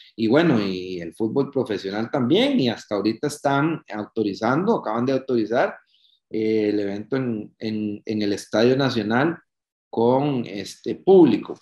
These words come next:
Entonces, más bien aprovechar su medio para indicarle a las personas que los partidos de fútbol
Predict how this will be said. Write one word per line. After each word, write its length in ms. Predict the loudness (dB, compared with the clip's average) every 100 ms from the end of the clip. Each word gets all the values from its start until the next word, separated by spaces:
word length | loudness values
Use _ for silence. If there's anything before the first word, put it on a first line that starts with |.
| _ -8
Entonces, 560 | -6 0 0 2 0
más 180 | 2 2
bien 220 | 4 4
aprovechar 580 | 2 2 0 0 -2 -4
su 160 | -4 -2
medio 400 | 2 4 2 0
para 200 | -2 -4
indicarle 600 | -8 -14 -6 0 2 4
a 160 | 4
las 220 | 2 0 -4
personas 720 | -8 -6 -4 -2 -2 -6 -14
que 240 | -8 -2 0
los 160 | 0 0
partidos 500 | -6 -8 -2 0 2
de 120 | 0
fútbol 600 | -2 -6 -2 0 0